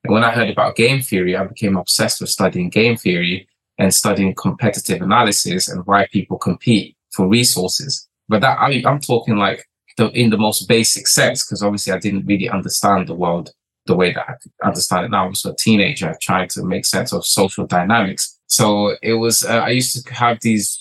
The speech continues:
psychological d-, experiments and thoughts and kind of, like, models in my head, not really knowing what I was doing.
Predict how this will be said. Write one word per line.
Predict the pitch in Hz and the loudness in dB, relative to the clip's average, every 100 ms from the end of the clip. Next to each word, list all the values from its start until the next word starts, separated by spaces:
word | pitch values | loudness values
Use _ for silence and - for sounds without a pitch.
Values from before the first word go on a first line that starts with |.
| - - | -14 -6
psychological | - 117 120 113 110 101 101 101 | 0 0 0 0 -2 -2 -2 -2
d-, | - 110 - | 0 -2 -2
experiments | - - 117 113 101 - | -6 2 4 4 0 -2
and | 98 | -4
thoughts | - 110 101 - | 0 2 2 -2
and | 95 | -4
kind | - 98 | 0 0
of, | 98 | 0
like, | 92 - _ - | -2 -4 _ -8
models | 107 107 101 98 101 | -2 0 -2 -4 -2
in | |
my | 98 107 | 0 2
head, | 113 95 | 2 2
not | 117 123 | 2 2
really | 131 123 | 2 2
knowing | 113 123 113 | 4 4 4
what | 104 | 2
I | 98 | 0
was | 95 - | -2 -2
doing. | 113 98 101 | 0 0 -2